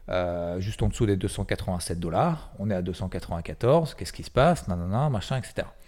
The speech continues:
Euh, est-ce que si j'étais pas positionné, je me positionnerais maintenant ? Bah ouais, je la trouve pas mal. Moi, je la trouve pas mal. Voilà. Donc hier, on m'a dit, Oui, mais du coup, B N B, faut la short, machin, parce que,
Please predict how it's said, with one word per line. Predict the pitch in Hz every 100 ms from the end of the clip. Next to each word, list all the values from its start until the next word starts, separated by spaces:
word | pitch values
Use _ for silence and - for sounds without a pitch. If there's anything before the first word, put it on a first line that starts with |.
| - - - - - -
Euh, | 104 95 85 85 82 82 85 85 87 95 - -
est-ce | 120 -
que | 131
si | - 107
j'étais | 104 104
pas | -
positionné, | - 98 95 175 262
je | 165
me | 123
positionnerais | 147 139 - 143 123
maintenant ? | 131 113 95 82
Bah | 85
ouais, | 180 262
je | -
la | 95
trouve | - -
pas | 131
mal. | 143 156 - - -
Moi, |
je | 147
la | -
trouve | - -
pas | 90
mal. | 82 82 - - - - - - - -
Voilà. | 98 - -
Donc | 107 95 202
hier, | 190
on | 139
m'a | 120
dit, | 131 143
Oui, | 165 190 185
mais | 123
du | 107
coup, | - 151
B | 117
N | 104
B, | 123 170
faut | -
la | 95
short, | - - 151 170 165 - 107
machin, | 95 90 - 139 156
parce | 156
que, | -